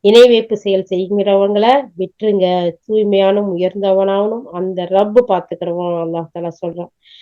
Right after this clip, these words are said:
அது மட்டும் இல்லாம அல்லாஹ் தஆலா சொல்றான், <clears throat> இந்த ரூஹ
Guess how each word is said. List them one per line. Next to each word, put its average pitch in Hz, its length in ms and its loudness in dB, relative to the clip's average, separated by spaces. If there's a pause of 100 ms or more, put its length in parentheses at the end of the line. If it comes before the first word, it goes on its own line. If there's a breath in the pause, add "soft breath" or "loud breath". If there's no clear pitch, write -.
(260 soft breath)
அது 214 200 2
மட்டும் 247 320 4
இல்லாம 220 380 2
அல்லாஹ் 202 300 -2
தஆலா 196 300 0
சொல்றான், 226 420 0 (160)
<clears throat> 285 480 4 (440)
இந்த 208 220 0
ரூஹ 254 280 4